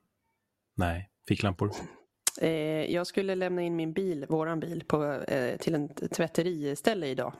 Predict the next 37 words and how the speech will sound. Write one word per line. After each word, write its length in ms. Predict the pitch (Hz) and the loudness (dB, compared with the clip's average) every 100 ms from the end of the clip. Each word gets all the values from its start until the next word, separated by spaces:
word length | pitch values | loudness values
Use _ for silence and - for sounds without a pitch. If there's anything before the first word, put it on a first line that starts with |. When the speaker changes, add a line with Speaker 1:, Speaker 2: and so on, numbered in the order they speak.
| - | -2
Speaker 2:
för 60 | |
att 160 | 156 - | -2 -2
få 140 | - 151 | 0 0
den 140 | 143 | 2
putsad. 500 | - 175 - 185 - - - - - - | -2 0 0 -2 -8 -14 -12 -12 -12 -2
Så 280 | - 135 | 0 0
skulle 300 | - - 147 | -4 -2 -2
jag 220 | 135 131 - | 0 0 -2
slänga 340 | - 156 147 | -2 0 0
ut 220 | 202 185 | -2 -2
lite 160 | 147 - | -2 0
saker 360 | - - - - | 0 -2 -4 0
och 60 | |
då 60 | 165 | 0
hittade 340 | 160 - 143 | 0 0 0
jag 180 | 139 131 | 2 0
ett 100 | - | -2
stort 260 | - 180 - | 0 0 0
stativ 560 | - - - 208 139 | 0 2 2 0 -4
i, 260 | 123 139 - - _ - | -4 -6 -10 -18 _ -2
bak 300 | 135 - - | -2 -2 -4
i 60 | 156 | -2
bilen. 340 | 139 - 156 - | 0 -2 -2 -2
Varför 200 | 156 - | 0 0
då? 200 | - - _ _ _ _ _ _ - - | -2 -10 _ _ _ _ _ _ -8 -2
Speaker 1:
Ja, 140 | 87 | -2
du 100 | 85 | 0
tänker 260 | 85 92 90 | 0 -2 0
så. 240 | 113 139 - - - - - - | -2 -4 -8 -14 -10 -10 -10 2
Jo, 400 | - 120 127 127 | 10 12 12 12
eh, 320 | 127 120 120 117 | 12 12 10 8
m-, 380 | 113 110 104 104 98 90 | 4 2 0 -4 -6 -4
norrsken 580 | 117 135 98 - 190 87 | 4 6 6 2 0 0
kanske 240 | - 90 90 | -2 -4 -2
du 40 | |
tänker 200 | 90 87 | -2 -4
på. 180 | - | -6